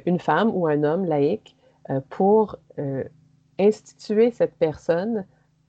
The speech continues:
dans un ministère particulier qui est celui du lecteur ou de l'acolyte.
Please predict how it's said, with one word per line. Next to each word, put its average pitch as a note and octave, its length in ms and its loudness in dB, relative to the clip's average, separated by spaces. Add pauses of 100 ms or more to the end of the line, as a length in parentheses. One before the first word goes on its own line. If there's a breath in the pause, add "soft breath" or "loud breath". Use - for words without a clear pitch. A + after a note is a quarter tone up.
dans F#3+ 280 0
un E3+ 60 2
ministère E3 560 -4
particulier D#3+ 760 -8
qui - 160 -8
est C#3+ 40 -8
celui D#3+ 500 -4
du E3+ 240 -6
lecteur F3 500 -2
ou F3 120 -6
de D#3+ 100 2
l'acolyte. D3 540 -4